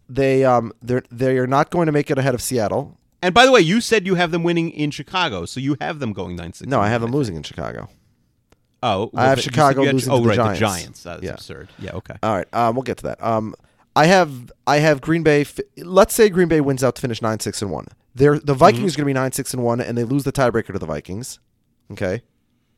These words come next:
Speaker 2: Mm-hmm.
Speaker 1: So the only way they would make it would be if Carolina and Seattle were both nine and seven.
Speaker 2: Yeah.
Speaker 1: And one of
Speaker 2: It's
Speaker 1: those
Speaker 2: possible.
Speaker 1: teams, most
Speaker 2: I mean,
Speaker 1: likely
Speaker 2: Carolina
Speaker 1: Seattle.
Speaker 2: ha-, is, it's unlikely Carolina's gonna be ten and four, in my opinion.
Speaker 1: Seattle's gonna be
Speaker 2: Ten and six, in my
Speaker 1: ten and six,
Speaker 2: opinion.
Speaker 1: though. Yeah, Carolina season is done.
Speaker 2: Se-,
Speaker 1: Carolina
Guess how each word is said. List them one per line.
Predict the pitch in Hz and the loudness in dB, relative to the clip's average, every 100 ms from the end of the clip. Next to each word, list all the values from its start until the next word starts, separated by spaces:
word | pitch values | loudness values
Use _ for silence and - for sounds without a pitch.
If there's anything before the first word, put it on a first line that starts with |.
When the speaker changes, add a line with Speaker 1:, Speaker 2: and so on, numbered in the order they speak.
| _ _ _ - | _ _ _ -14
Speaker 2:
Mm-hmm. | 117 104 101 | -10 -10 -8
Speaker 1:
So | - | -2
the | 151 | 4
only | 180 220 | 4 6
way | 202 | 6
they | 170 156 | 4 2
would | 143 | 4
make | 196 - | 2 2
it | 139 139 | -2 0
would | 135 | -2
be | 131 135 143 | 0 0 0
if | 135 | -4
Carolina | - 170 185 180 170 156 156 135 | -2 2 4 6 6 4 0 -2
and | 143 | -4
Seattle | - 151 160 147 | -2 2 2 2
were | 120 | -2
both | 110 131 127 | 0 0 0
nine | 131 123 107 | -2 -4 -4
and | |
seven. | - 120 60 _ _ _ _ _ _ _ _ - | -4 -4 -4 _ _ _ _ _ _ _ _ -10
Speaker 2:
Yeah. | 120 90 _ _ - | -8 -8 _ _ -4
Speaker 1:
And | 147 151 | 0 2
one | 208 | 2
of | 202 | 2
Speaker 2:
It's | |
Speaker 1:
those | 175 - | 0 -2
Speaker 2:
possible. | 202 | -2
Speaker 1:
teams, | 175 156 - | -2 -6 -6
most | 131 147 | -6 -2
Speaker 2:
I | 156 | -2
mean, | 165 | 0
Speaker 1:
likely | 139 | 4
Speaker 2:
Carolina | 175 156 175 180 | 4 4 2 2
Speaker 1:
Seattle. | 110 | -2
Speaker 2:
ha-, | 127 139 | -4 -8
is, | 110 - | -8 -8
it's | 151 - | -6 0
unlikely | 196 160 139 147 123 | 0 2 0 -2 -4
Carolina's | 127 113 107 | -2 -2 -4
gonna | 98 | -6
be | 92 | -10
ten | 98 90 | -10 -12
and | 85 | -14
four, | 92 | -16
in | 80 | -16
my | 80 | -18
opinion. | - - - - | -20 -20 -16 -4
Speaker 1:
Seattle's | 151 170 180 | 2 4 4
gonna | 147 110 | 0 -4
be | |
Speaker 2:
Ten | 120 98 | -4 -6
and | 90 | -6
six, | 76 - | -10 -10
in | |
my | - | -14
Speaker 1:
ten | |
and | - | -16
six, | |
Speaker 2:
opinion. | _ _ | _ _
Speaker 1:
though. | - | -12
Yeah, | |
Carolina | - 226 277 202 | 0 4 4 4
season | 165 135 113 | 0 -2 -2
is | |
done. | 110 | -4
Speaker 2:
Se-, | 101 | 0
Speaker 1:
Carolina | 190 254 | 4 6